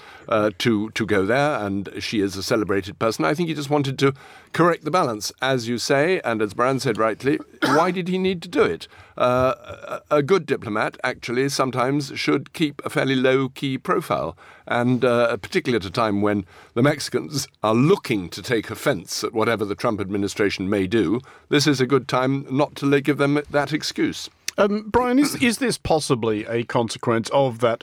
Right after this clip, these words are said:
Speaker 2: American habit, and Trump is very far from the only president to have done this, to send overseas to very important ambassadorial posts, not necessarily career Foreign Service people, but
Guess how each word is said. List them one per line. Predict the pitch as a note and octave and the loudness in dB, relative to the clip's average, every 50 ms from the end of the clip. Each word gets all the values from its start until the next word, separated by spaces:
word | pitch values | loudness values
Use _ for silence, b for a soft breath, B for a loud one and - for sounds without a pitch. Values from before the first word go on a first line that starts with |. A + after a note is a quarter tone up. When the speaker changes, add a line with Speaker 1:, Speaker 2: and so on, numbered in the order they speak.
| - C3+ | -4 -2
Speaker 2:
American | A#2 B2+ C#3+ C3+ B2+ A2 - - G#2 F#2+ | 2 2 4 4 2 0 -2 -2 -4 -4
habit, | F2+ G2+ G2 F#2 G2+ G#2 - | -4 -4 -4 -4 -6 -6 -4
and | A#2 G#2+ | -6 -6
Trump | G#2 - C#3 B2+ A2+ - | -2 0 0 0 0 0
is | A#2 G#2+ G#2 | -2 -4 -2
very | G2+ A2+ C3 A#2+ A2 G2+ F#2 | 0 2 2 2 2 0 -2
far | - - G#2 G2 F#2+ F#2 | -2 -2 -2 -2 -2 -4
from | - G#2+ F#2+ F#2 F#2 - - | -6 -6 -6 -6 -6 -4 -4
the | A#2 | -2
only | G#2 G2+ G2 F#2+ | -2 -2 -2 -2
president | - - G#2 G2 G2 F#2 - F#2+ - - | -2 0 0 0 -2 -2 -4 -6 -6 -4
to | - G#2+ G2+ | -2 0 0
have | G2 F#2+ | 0 2
done | G#2 A2 G#2 G2+ G2+ | 2 2 2 2 0
this, | G#2 G2 - | 0 -2 -2
to | - - A#2 G#2 | 0 0 0 0
send | - - D3 C#3 B2+ A#2+ A2+ A2 G2+ - - - | 2 2 4 4 4 4 4 2 0 -2 0 0
overseas | B2 A#2+ A#2 G#2 A2+ - - B2 A2+ G#2+ A2 G#2+ - | 2 2 2 2 -2 -2 0 -2 -2 -2 -2 -4 -4
to | - A#2+ | -4 0
very | B2+ A#3 B3 A3 E3+ D3 | 2 2 2 4 4 2
important | C#3 C3 - D3 C#3+ B2+ A#2+ A2+ | 2 2 2 0 0 0 0 0
ambassadorial | B2 A#2+ A#2 A2+ A#2 G#2+ - - G#2+ A2 A#2 A2 G#2+ G#2+ A2 G#2+ | 0 2 2 2 0 0 0 -2 -2 0 2 2 2 2 2 0
posts, | G2 - A#2 A2+ A2 - - - B B B B B B B - | 2 2 2 2 2 0 -4 -8 B B B B B B B 4
not | E3+ F3 F#3 - - - - - _ _ - | 4 4 4 2 -2 -8 -18 -20 _ _ -4
necessarily | B2 A2 G2 - G#2+ - - G#2+ G2+ G2 F#2+ F#2+ G2 | -2 -2 -2 -2 -4 -2 0 0 0 0 0 -4 -6
career | - - A2+ G#2 G#2+ G#2 G2+ - | -4 -2 0 0 0 0 -2 0
Foreign | - A#2 G#2 G2+ G2+ F#2+ F#2 | 0 0 2 2 0 -2 0
Service | - A#2 G#2+ G2 F#2 G2+ - | 2 2 2 2 0 -4 -6
people, | - - B2 A#2 G#2+ - G#2+ G#2+ A2+ A#2 | -2 0 0 0 2 2 0 0 0 -2
but | F#2+ - B2 A#2 A#2 | -2 0 0 0 0